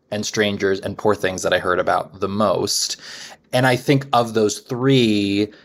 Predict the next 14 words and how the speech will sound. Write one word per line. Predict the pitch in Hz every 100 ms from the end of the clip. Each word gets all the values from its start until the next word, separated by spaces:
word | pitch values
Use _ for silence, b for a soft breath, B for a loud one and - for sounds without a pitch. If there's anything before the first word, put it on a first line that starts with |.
| B B -
you |
know, | 98
Poor | - 110
Things | 113 101
has | 107 90
this, | 92 92 - - - -
you | 113
know, | 92
Lanthimos | 92 98 101 98 95 -
comic | - 143 143
element | 120 117 110
that's | 113 -
really | 110 104
strong. | - 110 104 104 104 104